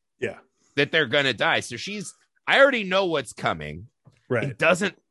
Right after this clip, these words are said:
Speaker 2: really care. Like,
Speaker 1: Well, I
Speaker 2: that's the
Speaker 1: think what's
Speaker 2: difference.
Speaker 1: cool is it's not the, it's not the usual reaction.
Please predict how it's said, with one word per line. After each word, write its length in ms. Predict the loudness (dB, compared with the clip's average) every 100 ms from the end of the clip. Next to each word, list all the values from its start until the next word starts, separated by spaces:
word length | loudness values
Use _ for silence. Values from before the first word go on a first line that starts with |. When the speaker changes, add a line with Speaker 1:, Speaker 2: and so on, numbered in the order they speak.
| _ -12
Speaker 2:
really 340 | -8 -6 -8
care. 220 | -12 -14 -6
Like, 220 | -6 0
Speaker 1:
Well, 100 | 2
I 20 |
Speaker 2:
that's 100 | 2
the 60 | 0
Speaker 1:
think 120 | 2
what's 200 | 2 2
Speaker 2:
difference. 140 | 0 4
Speaker 1:
cool 260 | 6 6
is 200 | 4 2
it's 240 | 0 -2 0
not 360 | 0 0 -2
the, 440 | -2 0 0 -2 -6 -16 -20 -20 -8
it's 200 | -6 -2
not 220 | 0 0
the 80 | 0
usual 480 | 2 4 4 4 2
reaction. 680 | 0 -6 -10 -12 -14 -16